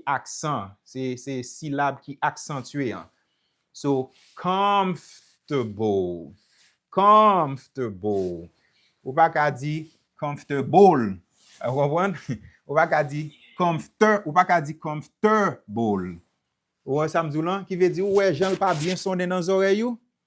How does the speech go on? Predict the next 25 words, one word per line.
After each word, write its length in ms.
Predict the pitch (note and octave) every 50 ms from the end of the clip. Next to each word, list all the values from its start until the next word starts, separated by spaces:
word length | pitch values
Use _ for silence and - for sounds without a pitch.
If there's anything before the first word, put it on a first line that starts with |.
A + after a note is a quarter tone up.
| _ _ _ _ _ _ _ _ - - - _ - A2 B2+
Li 100 | D3+ E3
pa 140 | D3 - E3+ D#3+
byen 180 | D3+ D#3 E3+ E3
sonnen. 400 | - F3+ F3 F#3 G3+ G3+ F3 C#3+ - _ _ _ C#3
Men 160 | C#3+ D3 D#3
lò 160 | F3 G3 G#3+ G3+ E3
di 160 | C#3 D#3+ D#3+
l 80 | C#3+ C3 - _ -
com, 540 | - G#3+ A#3 A#3+ B3 B3+ B3 A#3+ G#3+ F3 D3 B2+ - _ _ _ -
epi 180 | B2+ C3+ C3 D3+
ou 120 | D3+ C#3+
ka 200 | D3 D3+ C#3+ C#3+ C3+ C3
lèz 300 | B2+ C3 C#3+ D3 D3 C#3+ C#3+
pou 100 | C#3+ C#3+ C#3
di, 360 | A#2+ B2+ C#3 C#3 C3+ B2+ B2+ - F#2 A#2 A#2+ A#2+
e, 400 | A2+ B2 C3+ C3+ B2+ A#2+ A#2 -
lòt 320 | B2 B2 B2 C3+ C#3 - C#3+
lan 160 | D3+ D#3 D3 -
tou 160 | - D3+ C#3+
ba. 220 | A#2+ G#2 G2 E2+ F2 - - -
Comfortable. 1800 | - F#3 G3 G3+ A3 A3+ A3 G#3 G3 E3+ D#3 D3+ _ _ _ _ _ _ _ - - - - D3+ C#3 B2 A2+ A2 A2+ A2 G#2+ G2+ F#2+ F#2 F#2+ G2+ G2 _ _ _ _ _ _
Ok? 440 | - A#2 A2 - C#3+ D3 E3 E3 - _ _ _ _ _ _ _ - -
So, 260 | _ - - D#3+ D#3 D3
very 300 | C3 C#3+ E3+ F3+ F3 D#3+
simple. 520 | D#3 - F3 E3 D3+ C3+ - G2+ F#2 -